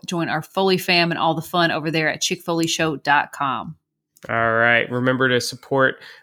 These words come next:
Speaker 2: Ringside Collectibles and Chalkline. I'm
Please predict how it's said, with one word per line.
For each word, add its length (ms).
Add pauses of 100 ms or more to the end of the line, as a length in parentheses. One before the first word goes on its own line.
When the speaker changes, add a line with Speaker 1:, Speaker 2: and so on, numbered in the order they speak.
(100)
Speaker 2:
Ringside 460
Collectibles 720
and 360
Chalkline. 800 (320)
I'm 160